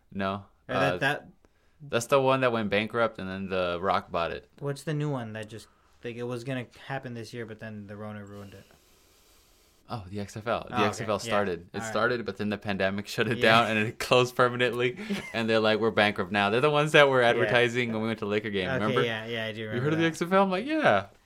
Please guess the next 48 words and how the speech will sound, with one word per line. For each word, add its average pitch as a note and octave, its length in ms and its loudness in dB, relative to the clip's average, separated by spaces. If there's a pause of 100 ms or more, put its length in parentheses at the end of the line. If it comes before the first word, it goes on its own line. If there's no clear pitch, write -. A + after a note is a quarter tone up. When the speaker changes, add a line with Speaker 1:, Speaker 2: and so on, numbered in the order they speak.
(440)
Speaker 1:
And C3+ 260 2
then D3 120 4
Speaker 2:
Oh, D3+ 80 4
Speaker 1:
I G3+ 280 12
walked A3 120 12
by A3 140 12
again. G3+ 120 10
Speaker 2:
yeah, G3 460 10
I - 160 -6
Speaker 1:
"Hey, F3+ 260 6
you G3 60 4
guys F#3+ 160 8
Speaker 2:
forgot - 20 10
Speaker 1:
heard G3 100 10
of G3+ 120 6
the G3 80 8
Speaker 2:
about G3 100 4
that. - 60 4
Speaker 1:
X - 60 2
F - 40 6
L?" A3 140 12
I'm G#3 60 8
like, G3+ 120 6
"Yeah, A3+ 80 6
you A3 160 4
just A3 160 -2
told A#3+ 200 6
me A3 80 4
about D3+ 320 8
it." - 120 -6 (720)
<laughs> - 80 -8 (640)
Speaker 2:
Yeah, A#2 220 -4
that's A#2 220 -4
Speaker 1:
Yeah, - 40 -16
Speaker 2:
funny. A2+ 220 0
Speaker 1:
they C#3 120 0
were C#3 80 2
telling C3+ 320 -2
people B2 180 -2
Speaker 2:
Oh, B2+ 140 4
yeah, B2+ 180 4
Speaker 1:
about A#2+ 60 0
it. - 40 0
Speaker 2:
horrible C#3+ 340 2
timing A#2+ 440 -6 (400)
for A#2 80 -10
them. A2 240 -10
Speaker 1:
Yeah, D#2 440 -4